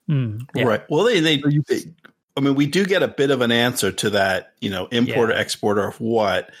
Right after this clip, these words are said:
Speaker 2: but I don't know if that answer is any more definite than the alphabet soup that the professor was
Speaker 3: Right.
Speaker 2: talk-, tossing out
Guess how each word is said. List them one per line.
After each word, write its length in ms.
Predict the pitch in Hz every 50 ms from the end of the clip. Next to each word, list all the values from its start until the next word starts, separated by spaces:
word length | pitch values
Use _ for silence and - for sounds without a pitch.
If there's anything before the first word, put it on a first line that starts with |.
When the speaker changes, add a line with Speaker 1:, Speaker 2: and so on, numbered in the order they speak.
| - - - _ _ _ _ -
Speaker 2:
but 200 | 123 107 104 101
I 100 | 101 110
don't 180 | 123 139 143
know 200 | 143 135 127 127
if 120 | 120 113 117
that 200 | 123 110 110 107
answer 300 | 113 117 117 - - 113
is 100 | 104 104
any 180 | 104 110 113 113
more 240 | 110 110 110 107 104
definite 640 | - - 110 110 107 - - 110 107 107 - _ -
than 380 | 113 107 107 101 101 98 98
the 160 | 92 117 107 104
alphabet 480 | 107 107 - - 104 101 101 92 -
soup 440 | - - - 139 127 110 87 - -
that 200 | - 104 95 -
the 80 | - 113
professor 520 | - - 95 - - 113 104 - - 101
was 160 | 101 - 160
Speaker 3:
Right. 80 | 156 139
Speaker 2:
talk-, 460 | 101 95 90 - - 107 98 98 -
tossing 400 | - 123 107 95 - - 98 95
out 320 | 92 92 92 95 90 -